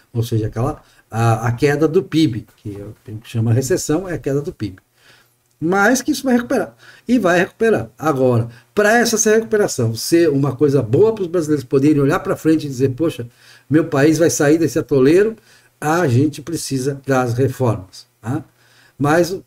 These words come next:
de qualquer maneira, o mercado tá otimista aí, de repente o mercado tá até confiando, é, não, acho que não chega a esse otimismo todo, mas se, eu, se tiver as reformas, esse cento e dez mil vai parecer pouco.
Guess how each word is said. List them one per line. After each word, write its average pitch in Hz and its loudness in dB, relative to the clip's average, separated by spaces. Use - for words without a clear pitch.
de - -20
qualquer 160 0
maneira, 147 2
o 143 -8
mercado 156 -2
tá 175 0
otimista 160 -2
aí, 156 4
de 160 -2
repente 165 -4
o 170 -8
mercado 160 -2
tá 165 -6
até 220 -2
confiando, 214 2
é, 165 0
não, 190 -8
acho - -12
que 254 -4
não 254 4
chega 240 2
a - 4
esse 233 2
otimismo 233 2
todo, 135 2
mas 143 0
se, 208 -6
eu, 156 0
se - -2
tiver 208 2
as 220 2
reformas, 190 2
esse 214 0
cento 226 0
e 220 -10
dez 185 2
mil 185 -2
vai 220 2
parecer 220 -2
pouco. 185 2